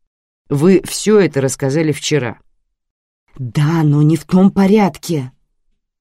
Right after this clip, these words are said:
Она вздохнула и сложила руки на коленях. «Вчера у меня не получилось все вам рассказать правильно, как оно происходило. Вы предположили,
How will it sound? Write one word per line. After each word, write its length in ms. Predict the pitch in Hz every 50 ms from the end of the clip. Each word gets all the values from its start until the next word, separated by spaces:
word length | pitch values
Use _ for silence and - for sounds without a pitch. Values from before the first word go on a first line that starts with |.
| _ -
Она 260 | - 117 117 120 117
вздохнула 760 | 107 120 107 101 123 110 - - 131 135 143 151 156 160 160
и 100 | - -
сложила 540 | 139 - - 127 123 117 113 123 117 117 117
руки 240 | 117 120 - - 120
на 100 | 117 110
коленях. 560 | - 120 107 98 92 - - - - - _ _ _ _ _ _ _ _ _ _ _ _ _ _ _ _ _ _ _ _ _ _ _ _ _ _ _ _
«Вчера 460 | - - - - 220 196 202 202 208
у 60 | 214 214
меня 300 | 208 202 208 214 208 208
не 200 | 208 220 240 -
получилось 920 | - 233 240 233 240 240 - - - 240 226 190 156 151 139 - - -
все 360 | - - - - 226 214 185
вам 260 | 156 147 180 165 160
рассказать 580 | 151 165 156 - - 180 - 220 220 208 - - -
правильно, 580 | - 214 226 208 190 147 147 135 131 131 131 127
как 240 | - - 196 190 -
оно 160 | 214 226 220
происходило. 800 | 220 208 226 220 - - 240 240 202 185 202 160 123 117 131 - _ _ _ _ _ _ _ _ _ _ _ _ _ _ _ _ _ _ _ _ _ -
Вы 180 | 175 226 269
предположили, 840 | 262 269 262 - - 196 196 180 170 156 135 143 143 143 160 190 214